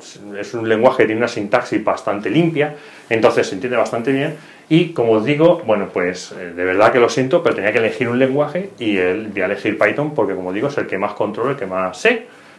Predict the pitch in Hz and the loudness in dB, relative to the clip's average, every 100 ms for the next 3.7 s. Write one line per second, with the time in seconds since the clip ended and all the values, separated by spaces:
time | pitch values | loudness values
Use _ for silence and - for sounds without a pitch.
0 | - 113 143 95 98 92 117 143 151 110 | 0 2 4 2 0 2 2 2 0 -4
1 | 92 - 101 - 123 156 170 104 101 98 | -4 -6 -8 -2 0 2 0 0 2 2
2 | 95 123 147 165 104 95 95 92 113 110 | 4 4 4 0 -4 -4 -6 -8 -4 0
3 | 110 156 196 190 127 - | 4 4 2 2 2 2